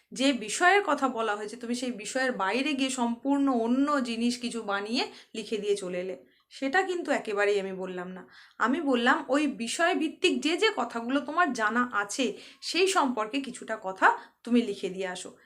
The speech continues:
একেবারে ছেড়ে আসবে না। এই ছিল আমার তরফ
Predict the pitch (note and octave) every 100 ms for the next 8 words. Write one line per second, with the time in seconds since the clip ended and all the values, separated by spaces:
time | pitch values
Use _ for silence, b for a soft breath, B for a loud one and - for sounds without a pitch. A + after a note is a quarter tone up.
0 | b - G#3 B3+ C#4 G#4+ - - F#3+ F#3
1 | F#3 - F3 - - _ _ _ _ _
2 | _ _ E4 A#4 A4 - C4 A3+ E4+ -
3 | B3 C#4 G#4+ G#4 D4 C#4